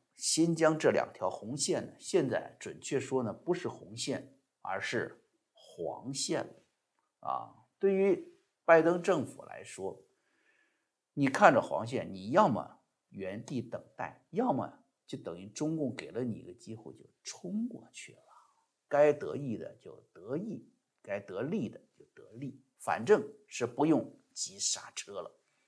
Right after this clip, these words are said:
台湾呢就不同了，它直接关联的是美国国家安全问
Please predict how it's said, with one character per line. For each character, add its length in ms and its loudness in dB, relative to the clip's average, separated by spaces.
台 200 8
湾 200 12
呢 120 6
就 520 -4
不 100 -4
同 260 -6
了， 120 -14
它 140 -2
直 200 -2
接 140 6
关 300 4
联 160 2
的 100 -4
是 160 -6
美 180 -8
国 180 -14
国 320 -14
家 180 -4
安 320 0
全 220 -8
问 120 -16